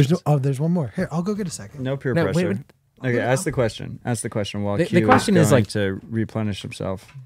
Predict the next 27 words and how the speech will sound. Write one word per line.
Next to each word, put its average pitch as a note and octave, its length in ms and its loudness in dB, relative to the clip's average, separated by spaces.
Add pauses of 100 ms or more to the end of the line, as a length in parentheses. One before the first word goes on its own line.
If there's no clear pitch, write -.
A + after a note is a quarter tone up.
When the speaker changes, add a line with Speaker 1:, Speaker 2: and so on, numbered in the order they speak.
(300)
Speaker 3:
the E3 120 -2
question F3 360 2
genuinely G2 520 2
is G2 500 -8
Speaker 2:
Which A2+ 180 -4
means C3+ 200 6
it A2+ 40 4
was G#2 120 2
empty, G#2 220 0
by F2+ 160 -4
the E2+ 100 -8
way. E2 280 -6 (540)
So G#2+ 180 -4
he G2 80 0
hasn't G#2 300 2
even F#2 180 -4
been F2+ 140 -6
sipping E2+ 320 -10
it. - 200 -14
Speaker 3:
Yeah, - 100 -14
hundred G2 180 -6
percent. - 260 -12 (360)
Um, A2+ 420 -2 (2000)
what B2 200 4
is F#3 120 2
a G3+ 40 2
topic G2 600 -6